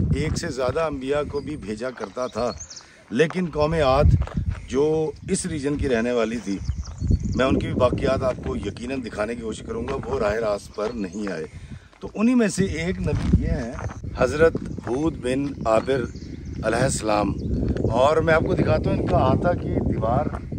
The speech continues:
बहुत दूर तक है। ये तकरीबन चार से पाँच एकड़ का इलाका है, अ,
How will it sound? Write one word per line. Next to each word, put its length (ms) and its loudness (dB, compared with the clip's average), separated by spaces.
बहुत 240 0
दूर 300 -2
तक 180 -4
है। 140 0
ये 60 0
तकरीबन 1300 -6
चार 240 6
से 180 -2
पाँच 420 -2
एकड़ 340 -4
का 140 0
इलाका 420 0
है, 140 2
अ, 1300 -2